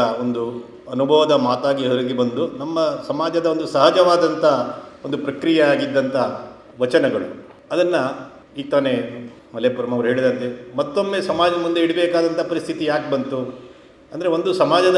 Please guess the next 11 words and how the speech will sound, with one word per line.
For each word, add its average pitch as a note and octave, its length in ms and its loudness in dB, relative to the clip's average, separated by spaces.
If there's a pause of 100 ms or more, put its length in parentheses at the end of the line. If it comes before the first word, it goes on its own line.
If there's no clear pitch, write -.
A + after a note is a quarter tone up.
ಪರಿಸ್ಥಿತಿಯಲ್ಲಿ F3+ 560 2
ಆಗಿರೋ D#3 180 4
ವ್ಯತ್ಯಾಸ, A#2 400 -4 (520)
ಇನ್ನೊಂದು F3 380 -2 (1120)
ಕಳೆದ G3 240 4 (440)
ಇನ್ನೂರು F#3 320 2
ವರ್ಷಗಳಲ್ಲಿ E3 640 4
ನಮ್ಮ C3 280 -2
ದೇಶದ D3 300 -2
ಮೇಲೆ C3+ 260 0 (600)
ಒಂದು C#3 220 0